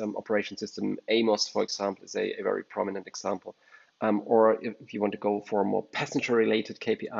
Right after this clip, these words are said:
Is, um, talking about things like, um, Amadeus Altéa or, or Sabre Worldspan and all that stuff.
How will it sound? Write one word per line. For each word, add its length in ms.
Is, 140
um, 180
talking 280
about 200
things 200
like, 260
um, 180
Amadeus 340
Altéa 640
or, 180
or 160
Sabre 440
Worldspan 440
and 100
all 120
that 160
stuff. 300